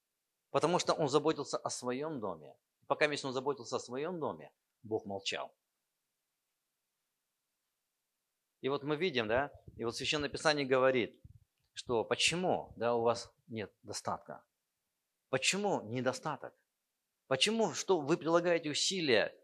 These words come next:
но ничего не получаете? Нет жатвы, пища не насыщает, вода не, не, не дает вам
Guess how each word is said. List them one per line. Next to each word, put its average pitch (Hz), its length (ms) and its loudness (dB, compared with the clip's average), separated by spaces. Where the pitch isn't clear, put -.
но 143 180 0
ничего 170 380 -2
не 180 80 -6
получаете? 156 840 -2
Нет 156 320 -4
жатвы, 127 680 2
пища 196 300 2
не 156 120 -2
насыщает, 143 680 0
вода 156 440 4
не, 139 280 -4
не, 143 540 -4
не 131 280 -2
дает 165 220 4
вам 143 220 4